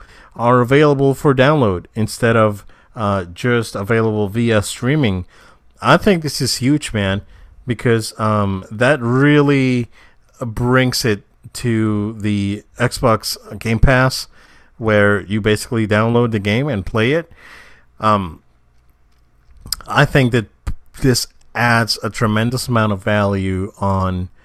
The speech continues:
the PlayStation Now platform. Um, and, and, you know, again, it depends on game choice, but it's, uh, if it's a P S four game or a P S two game, man, you can download it. You don't have to stream it. You don't have to worry about it.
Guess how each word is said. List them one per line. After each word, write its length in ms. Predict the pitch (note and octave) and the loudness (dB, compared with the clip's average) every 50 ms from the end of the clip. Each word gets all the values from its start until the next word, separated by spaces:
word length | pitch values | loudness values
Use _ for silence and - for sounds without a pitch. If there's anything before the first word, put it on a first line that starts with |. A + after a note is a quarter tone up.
| _ _ _ _ _ _ _ - - - | _ _ _ _ _ _ _ -20 -20 -20
the 720 | G3+ D3 G#2+ F#2+ A2 G#2+ G2+ G2 F#2+ G2 G2 F#2 F2 F2 _ | -18 -18 -12 -6 -4 -2 -2 -2 -2 -4 -6 -6 -10 -12 _
PlayStation 680 | - - A2 G#2+ - - - G#2+ G2 F#2 F#2+ G2+ F#2 F#2 | -2 0 0 0 0 -2 -2 -2 -2 -2 -4 -6 -6 -4
Now 420 | F#2 F#2 F2+ F2 F2 E2+ E2+ - - - - _ _ _ _ - | -4 -4 -4 -6 -6 -8 -10 -12 -16 -20 -20 _ _ _ _ -12
platform. 720 | - A#2+ G2 F2+ F2 - - - G2+ F#2 F#2 F2+ F2+ F2+ - _ - _ _ _ _ - - | -6 -4 -4 -4 -4 -8 -8 -6 -4 -4 -4 -4 -6 -8 -12 _ -20 _ _ _ _ -20 -12
Um, 400 | - G2 F#2+ F#2+ F2+ F2+ F#2 G#2 - - | -8 -4 -4 -4 -4 -4 -8 -10 -8 -4
and, 520 | A2+ A2 G#2+ G#2 G#2 G#2 G2+ G2+ G#2+ G#2+ - - - | -2 0 2 2 2 2 2 0 -2 -6 -8 -10 -10
and, 220 | B2 A#2 G#2 G#2+ | -8 -4 -2 0
you 80 | G#2+ G#2 | 0 2
know, 200 | G2+ G2+ G#2 G2+ | 0 0 0 0
again, 360 | G#2 G#2 A#2 A#2+ B2 B2+ B2+ | 0 2 2 4 4 4 2
it 40 | B2 | 0
depends 380 | B2+ A#2 G#2 B2+ C3 B2+ - | -2 2 2 2 2 2 2
on 200 | C#3 B2 A#2 A2+ | 0 0 0 -2
game 240 | - A#2+ A#2+ B2+ B2+ | -2 -2 0 0 -2
choice, 500 | - - D#3+ E3 F3+ F#3 G3+ G#3 - - A#2 - | -2 0 0 2 2 2 0 -2 -4 -12 -12 -12
but 460 | G2 F2+ - G#2+ G#2 G#2 G#2 F#2+ - - - - - - _ _ _ _ - | -10 -2 2 2 4 4 2 0 -2 -8 -20 -20 -20 -20 _ _ _ _ -6
it's, 360 | - A2 A2+ - - - C3+ | -2 -2 -2 0 -2 -2 2
uh, 440 | B2 A#2+ A2+ A2+ A2 G#2+ G#2+ G#2+ G#2 | 4 4 4 4 4 4 2 2 2
if 220 | G#2 A2 G#2+ - | 0 -2 0 2
it's 180 | A#2+ A#2 - - | 0 0 4 4
a 100 | C#3+ B2 | 2 2
P 160 | - - C#3+ | 4 2 0
S 100 | C#3+ - | 0 0
four 200 | - - D#3+ D3+ | 0 0 -2 0
game 360 | C#3+ - E3 F3 G3 G3+ E3 | 0 0 0 0 0 0 0
or 140 | A#2+ B2 C3+ | 2 2 2
a 60 | C#3 | 2
P 140 | - - D3+ | 2 2 0
S 120 | D3+ C#3+ - | 0 0 0
two 160 | - F3 F3 | -2 -2 -2
game, 260 | - F3+ F#3+ G3 F#3 | 0 0 0 0 0
man, 200 | F3 F3+ F#3+ E3+ | 0 0 0 0
you 60 | D3 C3+ | -2 -2
can 180 | - A#2+ A#2 | -2 -2 0
download 380 | A2+ B2 C#3 D3 D#3+ E3 F3 F3+ | 0 0 0 0 2 2 2 2
it. 140 | F#3 D#3+ B2+ | 2 0 0
You 60 | A2+ | 0
don't 140 | A#2 A#2 A#2 | -2 0 0
have 140 | B2+ A2+ - | 0 -2 -2
to 120 | - B2+ | -4 -6
stream 340 | - - - C#3+ D3+ E3 F3 | -6 -4 -6 -4 -4 -2 -2
it. 60 | E3 | -2
You 80 | B2+ A2 | -2 0
don't 140 | A2+ A2+ A#2 | 0 0 0
have 140 | A#2 - | -2 -2
to 100 | - A2+ | -4 -4
worry 240 | G#2 G#2 G#2+ A2+ B2+ | -2 0 0 0 0
about 260 | C3 - D3 D3+ E3 | 2 4 4 4 4
it. 180 | F3 E3+ C#3+ | 4 2 0